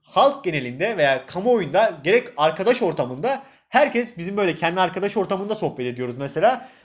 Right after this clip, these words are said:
Villarreal çıkar, Villarreal alsın, gönlümüz Vi-, Villarreal takımından yana vesaire vesaire.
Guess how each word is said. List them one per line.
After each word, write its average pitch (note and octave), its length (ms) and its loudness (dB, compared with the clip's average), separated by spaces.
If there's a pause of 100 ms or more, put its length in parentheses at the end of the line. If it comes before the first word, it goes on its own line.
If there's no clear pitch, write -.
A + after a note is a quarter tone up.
(160)
Villarreal A3+ 460 6
çıkar, D#3 400 2
Villarreal E3 340 4
alsın, C#3 420 2
gönlümüz D3+ 440 -4
Vi-, D3 200 -6
Villarreal D3 440 2
takımından A#2 460 -8
yana A2+ 300 -8
vesaire E3 420 2
vesaire. D#3 420 -4